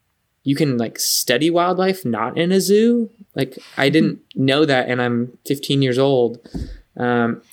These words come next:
Speaker 1: and that's really what made me realize that I can become a wildlife biologist. Um,
Speaker 2: Yeah.
Speaker 1: so it, I, that, the va-, this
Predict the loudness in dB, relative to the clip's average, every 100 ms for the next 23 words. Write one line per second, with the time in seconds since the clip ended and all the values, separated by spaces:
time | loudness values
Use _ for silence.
0 | -2 2 2 0 2 4 6 6 4 2
1 | -6 _ _ _ _ -4 -2 0 2 2
2 | 2 0 0 -2 -4 -8 -8 -12 _ _
3 | _ _ -4 -2 -2 0 0 0 -2 -6
4 | -4 0 0 0 -2 -4 -6 -12 _ -20
5 | _ _ -6 -2 -2 -2 -4 -6 -10 _
6 | _ _ _ _ _ _ _ _ -2 2
7 | 2 0 -2 -6 _ _ -6 -6 0 0
8 | 0 -4 -4 0 -2 -2 0 0 0